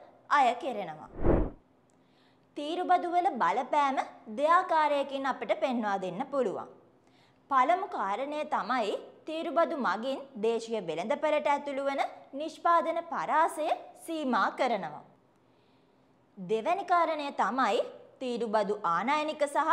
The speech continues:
දේශීය නිෂ්පාදන යන දෙකෙහිම මිල ඉහළ දානවා. එහෙම වෙන්න ප්‍රධානතම හේතුව තමයි තීරුබදු ගහන මෙම ආනයනයන් දේශීය භාණ්ඩ නිෂ්පාදන ක්‍රියාවලියට යෙදවුම් ලෙස භාවිතා කරනවා.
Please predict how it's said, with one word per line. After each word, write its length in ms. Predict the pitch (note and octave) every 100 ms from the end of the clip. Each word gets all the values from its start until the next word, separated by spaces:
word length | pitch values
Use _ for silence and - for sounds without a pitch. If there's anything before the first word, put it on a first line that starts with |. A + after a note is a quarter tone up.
| - -
දේශීය 460 | G#3 A#3+ - B3
නිෂ්පාදන 680 | G#3+ E3+ - D#4 D4 C#4+ D4
යන 240 | D4 C#4+ G#3+
දෙකෙහිම 520 | E3+ - E4 F4 C#4+ F#4+ - -
මිල 280 | C4+ C#4+ D#4+
ඉහළ 380 | D#4+ A3 A#3+ F3+
දානවා. 520 | A#3+ A#3+ G3+ D#3 - - _ _ _ _ _ _ _ _ -
එහෙම 280 | G#3+ F4 F#4
වෙන්න 280 | F4+ E4 D#4+ G4 - -
ප්‍රධානතම 720 | - A#3+ G3+ F4+ F#4 C4+ E4+ F4
හේතුව 380 | F4+ D#4+ D4+ C#4+
තමයි 360 | C#4+ A#3 A3+ D#4 - -
තීරුබදු 600 | - B3+ A#3+ A3 G#3+ G3
ගහන 440 | F#3+ F3 A3 C#4+ C4+ - - -
මෙම 220 | C4+ D4+ -
ආනයනයන් 760 | F#3 F3 C#4+ D#4 G3+ D4+ G3+ D4 - -
දේශීය 460 | F3 A3 G#3+ A3+ G#3+
භාණ්ඩ 420 | G#3 G3+ G3 F#3+
නිෂ්පාදන 640 | F3 - - D4+ C#4+ D#4
ක්‍රියාවලියට 800 | D4+ C4+ C#4+ C#4+ C#4 C#4 C4+ C4+ F#4 - - -
යෙදවුම් 540 | B3 D4 C4+ F4+ F4+
ලෙස 240 | D4 B3 D#4
භාවිතා 540 | C#4 B3 G3+ - E3+ G#3+
කරනවා. 520 | D4 A#3 F3+ D3+